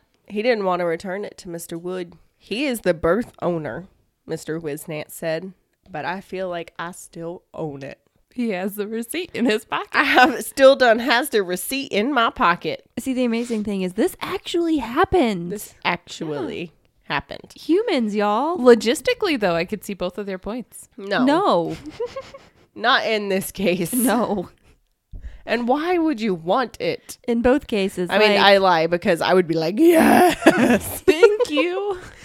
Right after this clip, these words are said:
Speaker 1: But I'm a freak. So, <laughs> after a debate of who the foot belonged to, Shannon finally asked John if they could discuss it away from the media. And all the while, the foot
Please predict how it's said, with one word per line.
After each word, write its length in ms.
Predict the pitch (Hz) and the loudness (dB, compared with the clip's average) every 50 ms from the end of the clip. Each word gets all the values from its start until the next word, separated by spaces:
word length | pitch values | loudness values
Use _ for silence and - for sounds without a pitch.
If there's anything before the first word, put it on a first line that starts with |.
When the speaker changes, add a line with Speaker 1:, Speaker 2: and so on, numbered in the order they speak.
| - - - - - - | -20 -20 -20 -16 -6 0
Speaker 1:
But 180 | - 202 180 | 2 2 2
I'm 160 | 160 202 202 185 | 2 0 0 -2
a 40 | |
freak. 520 | 160 - - - 185 160 135 - - - - _ _ _ - - - _ - - 277 285 | -4 -4 -4 -4 -4 -4 -4 -4 -12 -16 -20 _ _ _ -20 -20 -20 _ -12 -8 -8 -4
So, 320 | 247 247 196 160 339 - - | -2 0 0 2 0 0 -2
<laughs> 1300 | 277 311 247 - 269 247 294 - - - - - - - _ - - _ - - - - - 285 - | -2 -4 -4 -4 -8 -10 -10 -10 -12 -16 -16 -18 -20 -20 _ -20 -20 _ -20 -20 -20 -18 -16 -8 0
after 360 | - 226 269 226 - 262 247 233 | 2 2 2 2 2 0 2 2
a 60 | 226 | 2
debate 400 | 202 226 214 226 220 240 285 269 | 0 -2 0 0 0 0 0 -2
of 120 | 247 240 | -2 -2
who 140 | 233 285 247 | -2 -2 0
the 140 | 220 202 196 | 0 -2 -2
foot 340 | - - - 247 - - - | -2 0 0 0 0 0 -2
belonged 460 | 294 294 285 233 175 170 170 175 - | -2 2 2 2 2 2 0 -4 -8
to, 220 | - 185 165 160 175 | -6 -4 -2 -2 -2
Shannon 440 | - - - 208 202 202 196 196 | -4 -4 -2 -2 -2 0 -2 -4
finally 480 | 190 - - 190 190 202 220 247 262 226 | -4 -4 -2 -2 -2 -2 -4 -4 -4 -4
asked 320 | 190 196 196 196 - - | -2 -2 -2 -2 -4 -4
John 280 | - 180 160 160 160 165 | -4 -4 -2 -2 -2 -4
if 120 | 180 - | -6 -6
they 100 | - 165 | -6 -8
could 120 | - - 170 | -8 -8 -8
discuss 440 | - 175 - - - 160 170 - 165 | -8 -8 -6 -4 -4 -4 -4 -4 -6
it 100 | 160 - | -8 -6
away 340 | - 170 165 156 147 151 | -6 -4 -4 -4 -4 -4
from 260 | 156 - - - 165 165 | -6 -8 -10 -10 -10 -10
the 80 | 165 | -8
media. 560 | 160 156 143 135 151 160 - - - - 180 _ _ _ _ _ _ _ _ - - - | -8 -8 -8 -8 -8 -10 -10 -10 -10 -12 -14 _ _ _ _ _ _ _ _ -20 -10 -6
And 140 | 170 170 170 | -4 -2 2
all 220 | - 175 180 180 | 4 4 4 4
the 100 | 202 226 | 4 2
while, 340 | 214 185 165 156 156 156 156 | 2 2 2 2 0 0 -2
the 80 | 165 | -6
foot 440 | 180 - - - 392 - - - - | -10 -10 -6 -2 -2 -2 -2 -4 -14